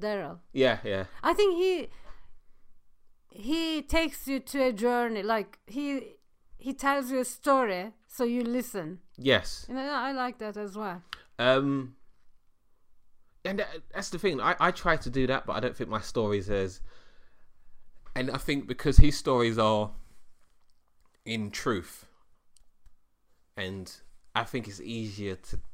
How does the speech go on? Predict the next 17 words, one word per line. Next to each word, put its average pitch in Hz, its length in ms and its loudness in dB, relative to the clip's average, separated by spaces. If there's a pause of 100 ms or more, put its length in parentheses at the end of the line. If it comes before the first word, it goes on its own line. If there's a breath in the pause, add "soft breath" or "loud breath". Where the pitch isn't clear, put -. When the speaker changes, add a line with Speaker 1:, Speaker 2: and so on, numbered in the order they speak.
(200)
Speaker 2:
to - 160 -12
spot - 720 -6
when, 90 320 -8 (760 soft breath)
when 101 160 -2
I 104 100 4
tell 92 200 0
a 87 80 -4
story, 92 320 -2
which - 300 -6
parts 98 360 0
are 95 80 -4
made 90 260 -4
up 90 200 -2
and 87 100 -2
which 90 200 -10
parts - 360 -6
are, 85 260 -6